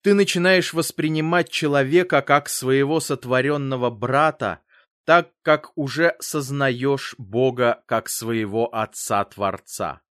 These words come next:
Отцовство есть родство, из которого проистекает признание братства.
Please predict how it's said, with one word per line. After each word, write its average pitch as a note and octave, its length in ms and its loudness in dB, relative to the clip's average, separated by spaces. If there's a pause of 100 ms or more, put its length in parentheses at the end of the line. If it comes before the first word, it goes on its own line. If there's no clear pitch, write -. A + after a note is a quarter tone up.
(840)
Отцовство D#3+ 920 -2
есть C#3+ 540 -4
родство, C3 920 -2
из C#3 220 -8
которого F3 520 2
проистекает C3 1040 -2
признание G2 800 -8
братства. F#2 880 -8